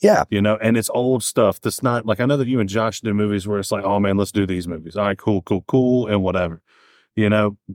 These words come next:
Speaker 2: But with these, they're just so much older. It's funny, I actually thought about, like, me and you are going through, like, a history lesson of
Speaker 1: Hmm.
Speaker 2: horror movies with our blocks, which
Speaker 1: Yeah.
Speaker 2: I like, I dig. I mean, that's cool. We can be the historians, you know?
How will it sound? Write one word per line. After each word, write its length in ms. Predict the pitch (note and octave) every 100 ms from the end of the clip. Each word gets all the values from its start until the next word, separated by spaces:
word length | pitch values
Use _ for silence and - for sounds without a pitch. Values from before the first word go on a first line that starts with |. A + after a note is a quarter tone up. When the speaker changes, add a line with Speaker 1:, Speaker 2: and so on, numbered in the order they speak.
| - _
Speaker 2:
But 160 | A#2+ A2
with 180 | G2+
these, 280 | - B2 C3+
they're 120 | G2+ G#2
just 180 | A2
so 160 | - A#2+
much 180 | A#2+ G#2
older. 360 | G#2 A2 F#2+ -
It's 180 | G#2+ -
funny, 380 | - C3+ C3+
I 160 | A2+ A2+
actually 220 | B2+ A2+
thought 280 | G2 A#2 A2
about, 300 | G2+ G2 G2
like, 200 | G2 F#2+
me 280 | G2 G2+ A2+
and 120 | A2
you 120 | G#2
are 120 | G#2 F2+
going 380 | G2 G2+ G2+
through, 200 | F#2 G#2+
like, 220 | G#2 G2 -
a 80 |
history 720 | E2+ - - - G2+ F2 E2 - _ _ _
lesson 560 | G2+ G#2 G2 - E2+ - _ _ _ _
of 100 | G#2+
Speaker 1:
Hmm. 80 | F#3
Speaker 2:
horror 260 | G#2 G2
movies 540 | F2 E2+ E2 E2+ - - _ _ _ _ _ _ _
with 160 | G#2+ G2+
our 160 | G2
blocks, 580 | F2 F2+ E2 E2+ - - _
which 140 | - A2
Speaker 1:
Yeah. 160 | G#2+
Speaker 2:
I 40 | C#3+
like, 220 | F#3 -
I 80 | A2+
dig. 500 | G2+ A2+ F#3 G#2+ F2+
I 100 | F#2+
mean, 160 | G2
that's 180 | G2 D#3+
cool. 360 | - D3 D#3+ E3+
We 100 | C#3
can 100 | C#3
be 100 | C3+
the 100 | A#2+
historians, 720 | A2 - E3+ D3 F#2+ F2+ F#2
you 80 | G#2
know? 160 | A#2